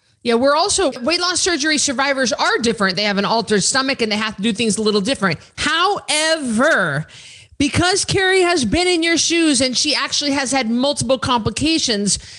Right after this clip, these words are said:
uh, so she's been even beyond some of your shoes, she will not put up with your baloney excuses. We won't.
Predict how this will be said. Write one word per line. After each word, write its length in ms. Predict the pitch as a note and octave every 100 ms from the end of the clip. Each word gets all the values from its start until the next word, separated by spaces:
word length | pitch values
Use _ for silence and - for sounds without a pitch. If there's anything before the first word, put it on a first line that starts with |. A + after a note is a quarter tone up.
| - -
uh, 120 | -
so 160 | A3+ C4+
she's 240 | A#3+ D4
been 200 | A#3+ C#4+
even 280 | C#4 B3+ B3
beyond 560 | G#3 A#3+ C4+ C#4+ A#3+ G3
some 200 | C4 A3+
of 60 |
your 180 | G#3 G3+
shoes, 320 | G3 G#3+ F#3 - - - -
she 520 | - - F#4 F4+ F#4 F4+ - _ _ _ -
will 140 | C4
not 280 | D#4+ E4 -
put 160 | E4+ E4+
up 160 | E4+
with 140 | F4 B3
your 100 | C4
baloney 560 | D4+ D#4+ D#4 D#4 D4
excuses. 760 | C4 - D#4+ F4 - C#3+ - -
We 160 | A3
won't. 460 | C4 D#4+ C#4 C3+